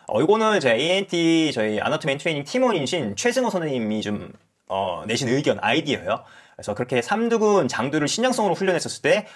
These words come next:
오히려 어깨 모션에 더 좋은 영향을 줄 수 있다라고 말씀을 해주셨어요.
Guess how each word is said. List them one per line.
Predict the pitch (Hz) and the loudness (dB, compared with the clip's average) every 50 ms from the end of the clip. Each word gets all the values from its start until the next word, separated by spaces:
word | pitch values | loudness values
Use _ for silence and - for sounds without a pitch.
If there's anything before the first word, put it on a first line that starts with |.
| - - | -14 -6
오히려 | - 120 127 127 151 175 196 | -2 0 2 4 4 4 4
어깨 | - 107 - - 165 | 4 0 0 0 -2
모션에 | 127 104 110 - 135 123 117 110 104 98 - 110 117 135 175 190 - | -2 -2 -2 0 0 0 2 0 -2 -4 -4 -2 -2 -2 -2 -4 -4
더 | 107 95 | -6 -4
좋은 | - 131 165 196 | -2 0 0 2
영향을 | 151 113 110 113 123 | 2 0 0 -2 -4
줄 | - 101 | -6 -8
수 | - 117 | -10 -8
있다라고 | 101 - 127 - - 92 90 120 127 | 0 0 0 0 0 -4 -2 -2 -2
말씀을 | 98 85 - - 110 107 110 135 | -2 -2 -4 -4 -4 -4 -4 -4
해주셨어요. | 196 196 160 131 - - 104 92 | -4 -4 -4 -6 -6 -4 -6 -6